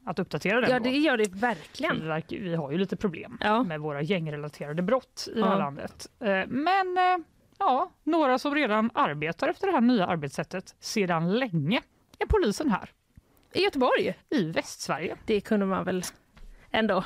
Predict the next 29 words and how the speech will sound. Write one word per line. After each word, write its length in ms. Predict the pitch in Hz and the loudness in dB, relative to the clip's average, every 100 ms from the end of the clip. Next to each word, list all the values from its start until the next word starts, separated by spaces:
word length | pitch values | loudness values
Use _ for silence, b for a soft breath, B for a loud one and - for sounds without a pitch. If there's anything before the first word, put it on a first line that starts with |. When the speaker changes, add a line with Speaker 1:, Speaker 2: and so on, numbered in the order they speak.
| - | -2
Speaker 2:
veta, 420 | 240 247 - - | 0 0 -2 -4
att 240 | 175 214 | -4 0
vi 180 | 226 220 | 2 2
skulle 180 | 226 226 | 2 0
Speaker 1:
Eh, 60 | 214 | 2
Speaker 2:
vara 120 | 220 | 0
i 60 | |
framkant. 540 | 220 254 214 - 190 202 | 2 2 0 0 -2 2
Speaker 1:
eller 220 | 214 208 | 2 4
hur? 180 | 240 294 | 4 2
Speaker 2:
Mm. 120 | - 208 | 0 2
Speaker 1:
Vi 140 | 233 | 2
ska 200 | - 262 | 0 0
lyssna 240 | 277 - | 0 -2
på 240 | 196 208 214 | 0 2 2
Erik 260 | 220 220 | 0 2
Nord 300 | 208 277 339 | 4 2 2
här, 240 | 240 156 180 | 0 0 -2
som 280 | - 208 208 | -2 0 2
är 140 | 175 | 0
chef 340 | - 208 156 | 0 -2 -4
för 240 | - - 170 | -6 -4 -2
utredningsenheten 1200 | - 233 - 185 165 175 - 170 170 160 - 170 | 0 -2 -2 -2 0 0 -2 -2 -2 -2 -4 -4
i 200 | 208 156 - | -4 -6 -6
Polisregion 800 | 170 214 180 165 156 160 156 147 | -2 0 0 -2 -2 0 -2 -2
Väst 500 | 240 - - - - | -4 -4 -14 -12 -12
i 320 | - 180 151 | -8 -8 -8
Sveriges 280 | - 160 160 | -8 -6 -4
Radio. 260 | 156 202 | -4 -6